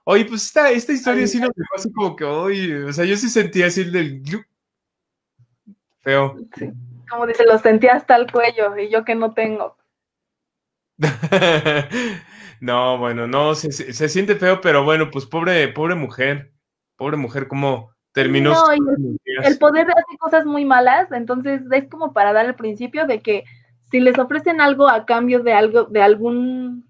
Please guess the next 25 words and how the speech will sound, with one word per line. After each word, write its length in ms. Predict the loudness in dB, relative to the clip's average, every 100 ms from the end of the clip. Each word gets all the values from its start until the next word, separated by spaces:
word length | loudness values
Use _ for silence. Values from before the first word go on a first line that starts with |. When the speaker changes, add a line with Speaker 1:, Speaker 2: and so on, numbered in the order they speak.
| -4
Speaker 2:
al-, 340 | 0 0 -2
de 120 | 2
la 140 | 4 4
dignidad, 500 | 4 2 0 2 2
no 200 | 0 0
lo 100 | 2 2
hagan. 340 | 2 -4 -8
La 140 | -6 -4
verdad, 360 | -2 -2 -4 -6 _ _ _
la 140 | 2
dignidad 440 | 2 2 0 -2 -2
es 180 | -6 -8
lo 120 | -8
primero, 440 | -10 -12 -8 -6 -6 _ _
y 140 | 0
no 160 | 4 6
la 120 | 6
dignidad 380 | 4 0 0 0
de 240 | 0 -2 _
tener 260 | -10 -8 -8
un 100 | -8
buen 160 | -6
nombre, 400 | -6 -6 -4 -4
puesto 580 | -4 -4 -6 _ -4 -4
u 340 | -4 -6 -10